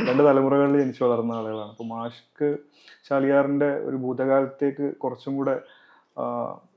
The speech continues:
ഉള്ളൊരു പരിചയമുണ്ട്. അപ്പൊ ഇവിടുന്ന് തടിയൊക്കെ വെട്ടിയിട്ട് കല്ലായിലേക്ക് കൊണ്ടുപോയിരുന്ന ഒരു, ഓ, സഞ്ചാരപാതയായിട്ടൊക്കെ ചാലിയാർ ഉണ്ടായിരുന്നൊരു കാലം ഉണ്ടായിരുന്നു. പിന്നെ തോണിയൊക്കെ ഉപയോഗിച്ചിരുന്ന ഒരു കാലം ഉണ്ടായിരുന്നു.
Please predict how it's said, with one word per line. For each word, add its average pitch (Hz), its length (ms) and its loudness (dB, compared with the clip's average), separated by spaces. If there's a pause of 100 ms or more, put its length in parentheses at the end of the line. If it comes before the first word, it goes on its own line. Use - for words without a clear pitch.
(260)
ഉള്ളൊരു 131 220 2
പരിചയമുണ്ട്. 113 680 0
അപ്പൊ - 580 -12
ഇവിടുന്ന് 120 540 -2 (720)
തടിയൊക്കെ 135 360 2
വെട്ടിയിട്ട് 135 800 0
കല്ലായിലേക്ക് 127 460 0
കൊണ്ടുപോയിരുന്ന 123 1000 -2 (240)
ഒരു, 123 320 -6 (560)
ഓ, 127 80 -12 (440)
സഞ്ചാരപാതയായിട്ടൊക്കെ 131 1200 4
ചാലിയാർ 117 480 0 (440)
ഉണ്ടായിരുന്നൊരു 113 540 -4
കാലം 107 260 -6
ഉണ്ടായിരുന്നു. 101 420 -14 (280)
പിന്നെ 135 280 -16 (580)
തോണിയൊക്കെ 127 600 -2 (600)
ഉപയോഗിച്ചിരുന്ന 120 580 -2
ഒരു 113 160 -8
കാലം 107 220 -6
ഉണ്ടായിരുന്നു. 101 380 -12